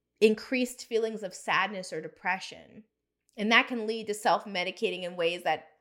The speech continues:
cause you to gain or lose weight.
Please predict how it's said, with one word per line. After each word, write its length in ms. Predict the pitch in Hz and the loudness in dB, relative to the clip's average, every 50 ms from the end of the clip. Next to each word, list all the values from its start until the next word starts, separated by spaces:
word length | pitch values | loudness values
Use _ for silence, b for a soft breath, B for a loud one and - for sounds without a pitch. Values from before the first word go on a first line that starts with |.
| _ | _
cause 520 | - - - 151 147 147 151 156 165 170 190 | -16 -8 -4 -2 0 2 2 0 0 -4 -6
you 220 | 185 175 185 180 | -12 -10 -10 -10
to 80 | 185 208 | -10 -8
gain 400 | 196 202 196 202 202 202 226 214 | -4 -2 0 0 0 -2 -2 -2
or 160 | 208 220 226 | -4 -4 -4
lose 320 | 240 254 262 247 233 226 | -4 -4 -4 -4 -6 -8
weight. 480 | 196 165 139 131 127 123 - - - - | -8 -6 -6 -6 -6 -8 -12 -18 -20 -20